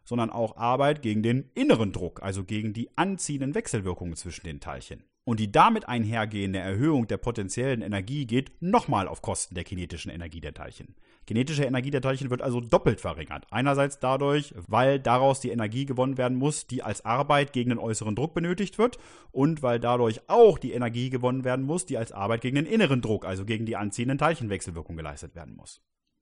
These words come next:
Diese Adiabatengleichung, also das Gay-Lussac'sche Gesetz für Adiabaten sozusagen, wird uns in unserer zehnten Lehreinheit sehr wichtig werden, wenn wir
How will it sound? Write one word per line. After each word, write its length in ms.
Diese 200
Adiabatengleichung, 1080
also 160
das 240
Gay-Lussac'sche 600
Gesetz 320
für 160
Adiabaten 540
sozusagen, 680
wird 160
uns 160
in 80
unserer 300
zehnten 500
Lehreinheit 720
sehr 300
wichtig 340
werden, 420
wenn 240
wir 280